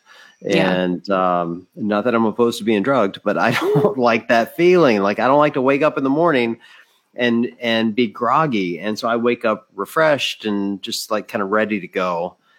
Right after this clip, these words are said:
Speaker 2: And truthfully, like, I feel less sore, you know, whether
Speaker 1: Yeah.
Speaker 2: that's, you know, maybe I'm not squatting heavy enough. I don't know, but I think I'm working pretty hard. And, uh, but I am, I'm feeling less sore and I'm refreshed, and that's really all you can ask for. And,
Speaker 1: Yeah.
Speaker 2: um,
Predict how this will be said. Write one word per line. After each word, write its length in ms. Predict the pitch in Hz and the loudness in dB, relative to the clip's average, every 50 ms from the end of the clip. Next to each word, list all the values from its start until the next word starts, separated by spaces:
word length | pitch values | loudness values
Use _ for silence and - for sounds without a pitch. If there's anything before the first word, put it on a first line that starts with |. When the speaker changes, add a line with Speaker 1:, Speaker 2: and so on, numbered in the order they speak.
| _ _ _ _ _ - | _ _ _ _ _ -4
Speaker 2:
And 340 | 113 110 107 107 107 107 - | -2 0 0 0 0 -2 -2
truthfully, 340 | - 233 247 - 302 262 202 | -4 -6 -4 -4 -2 0 0
like, 160 | 147 127 - - | 0 -2 -2 -6
I 100 | - 165 | -8 -8
feel 340 | - - 202 180 147 117 101 | -6 -6 -6 -4 -4 -2 -2
less 220 | 110 120 127 - | -2 -2 -2 -2
sore, 640 | - - - - 156 165 147 101 95 92 95 98 98 113 | -6 -6 -4 -2 0 0 2 2 2 0 -2 -4 -6 -4
you 60 | 113 | 0
know, 200 | 110 107 107 107 | 0 2 2 0
whether 240 | 110 120 123 120 117 | 2 2 2 4 4
Speaker 1:
Yeah. 60 | 117 | 2
Speaker 2:
that's, 420 | 117 117 113 - - - - - _ - | 2 0 -2 -4 -6 -6 -8 -10 _ -4
you 120 | 139 127 113 | -2 0 0
know, 120 | 107 104 | 0 0
maybe 260 | 107 110 113 113 113 | 0 0 0 0 0
I'm 140 | 113 110 113 | 0 0 0
not 160 | 117 110 110 | 0 -2 -4
squatting 320 | - - 123 127 98 80 120 | -6 -2 -2 -2 0 0 0
heavy 240 | 123 127 120 127 120 | -2 0 2 2 2
enough. 320 | 123 127 131 123 - - - _ - | 2 2 0 0 -2 -10 -18 _ -4
I 120 | 113 117 117 | -2 0 0
don't 180 | 113 113 113 117 | 2 2 2 2
know, 220 | 117 120 127 - | 2 2 2 4
but 120 | 208 113 | 4 4
I 80 | 117 123 | 2 2
think 160 | 131 135 123 | 2 2 2
I'm 100 | 113 110 | 0 0
working 280 | 107 110 104 107 104 - | 0 0 0 -2 -4 -2
pretty 200 | - 110 107 98 | 0 0 0 2
hard. 440 | 92 104 104 101 110 123 127 127 123 _ _ _ _ _ _ _ _ _ _ - | 2 2 2 2 2 0 -2 -4 -12 _ _ _ _ _ _ _ _ _ _ -10
And, 580 | - 110 107 104 104 104 104 104 104 101 92 110 | -6 -4 -2 -2 0 0 0 -2 -2 -4 -4 -2
uh, 460 | 107 104 104 101 101 101 101 101 101 - - | -2 0 0 0 0 0 -2 -2 -4 -4 -4
but 80 | 131 135 | -2 -2
I 40 | 147 | 0
am, 160 | 185 208 208 - - | 0 -2 -2 -2 -2
I'm 160 | - 117 117 | -4 -2 -2
feeling 240 | - 135 127 117 113 | 0 0 2 2 4
less 160 | 117 120 113 - | 4 2 2 0
sore 260 | - 135 127 143 160 | -2 -2 0 0 2
and 80 | 156 143 | 2 2
I'm 160 | 120 110 107 | 2 2 0
refreshed, 500 | 101 - - 120 120 135 151 147 - - | 0 -2 0 0 0 0 0 -2 -4 -4
and 120 | 135 131 | -2 0
that's 340 | 139 143 143 - - - - | 0 -2 -2 -6 -12 -10 -8
really 220 | 180 180 185 180 165 | -6 -6 -4 -4 -2
all 140 | 170 180 | -2 -2
you 140 | 185 190 185 | -2 -2 -2
can 120 | - 185 180 | -4 -2 -2
ask 280 | 185 208 190 - - | -2 -2 -4 -6 -8
for. 460 | - 104 90 87 85 85 90 87 - 73 | -6 -4 -4 -2 -2 -4 -4 -6 -8 -8
And, 180 | 107 104 101 107 | -4 -4 -2 0
Speaker 1:
Yeah. 220 | 262 226 92 90 90 | 0 -2 -2 -2 -4
Speaker 2:
um, 460 | 104 104 101 101 101 95 101 101 - | -4 -4 -2 -4 -4 -6 -8 -10 -12